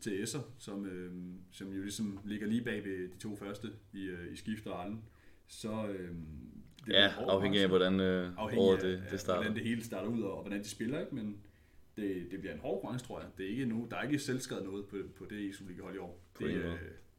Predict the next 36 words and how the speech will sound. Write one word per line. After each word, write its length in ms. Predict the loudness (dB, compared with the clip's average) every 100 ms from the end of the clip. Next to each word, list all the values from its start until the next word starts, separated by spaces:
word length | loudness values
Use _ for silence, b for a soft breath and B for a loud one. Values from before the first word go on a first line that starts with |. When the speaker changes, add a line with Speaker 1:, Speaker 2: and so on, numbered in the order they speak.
| _ -6
Speaker 1:
det 100 | -2
er 40 |
det 100 | 2
niveau, 240 | 4 4 2
som 160 | 0
er 60 | -2
blevet 140 | -2 -2
vist 160 | -2 -2
gennem 160 | -4
hele 140 | -4 -4
året, 100 | -4
både 160 | -6
for 80 | -4
Esser 240 | -4 -4 -8
og 360 | -8 -10 -8
Arlen, 200 | -8 -8
og, 240 | -10 -10 -12 -14
og 80 | -16
selvfølgelig 320 | -8 -4 -4
også 80 | -2
Skifter. 260 | -2 -4 -8 -12 B -6
Speaker 2:
Ja, 200 | -2 -2
Speaker 1:
Hos 120 | -2
Speaker 2:
Lord 100 | 6 6
Speaker 1:
O 20 |
B. 40 | 8
Speaker 2:
Hjort, 260 | 10 10
vi 80 | 10
også 240 | 6 6 4
havde, 100 | 4
kan 140 | 2
man 140 | -4 -4
sige, 200 | -2 0
Speaker 1:
Lord 180 | 0 0
Hjort, 100 | -2
Speaker 2:
øh, 60 | -4